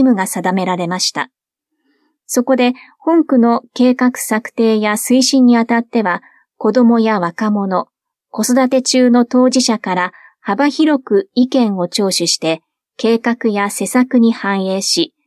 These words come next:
当事者と対話しながら共に施策を進めていくことが当たり前に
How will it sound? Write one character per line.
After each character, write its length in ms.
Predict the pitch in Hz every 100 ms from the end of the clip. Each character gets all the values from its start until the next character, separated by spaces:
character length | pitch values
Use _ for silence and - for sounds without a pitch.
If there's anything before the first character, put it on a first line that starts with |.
| _ _ -
当 220 | 269 294
事 140 | 262 277
者 180 | 247
と 160 | 233 196
対 260 | - 226 226
話 120 | 233
し 160 | -
な 120 | 226 214
が 140 | 175
ら 180 | 170 175 _ _ -
共 260 | 220 262
に 160 | 277 269
施 160 | 254 220
策 380 | 269 262 262
を 80 | 254
進 260 | 254 226 240
め 120 | 240
て 140 | 240
い 80 | 226
く 100 | 226
こ 140 | - 220
と 120 | 214
が 220 | 180 175 _ _
当 100 | 180
た 140 | 180 254
り 120 | 285
前 280 | 277 277 262
に 200 | 240